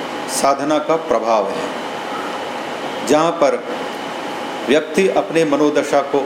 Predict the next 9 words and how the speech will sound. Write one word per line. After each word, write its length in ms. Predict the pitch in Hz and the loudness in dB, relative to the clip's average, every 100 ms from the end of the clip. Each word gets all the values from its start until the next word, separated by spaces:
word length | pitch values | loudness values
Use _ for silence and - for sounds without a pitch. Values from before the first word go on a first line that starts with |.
| 131 | 2
उन्नत 340 | 143 170 175 | 4 4 2
अवस्था 420 | 139 131 127 - 139 | 2 2 0 -2 0
में 120 | 131 | 2
पहुँचा 400 | 127 117 131 127 | 2 2 2 2
चुका 360 | - 117 110 | 2 2 2
हो, 220 | 98 110 120 - - - - - - - - 131 | 2 0 0 -4 -6 -8 -8 -8 -8 -8 -2 0
उस 160 | 123 | 2
जगह 280 | 139 143 151 | 2 2 2
में 240 | 151 170 | 2 0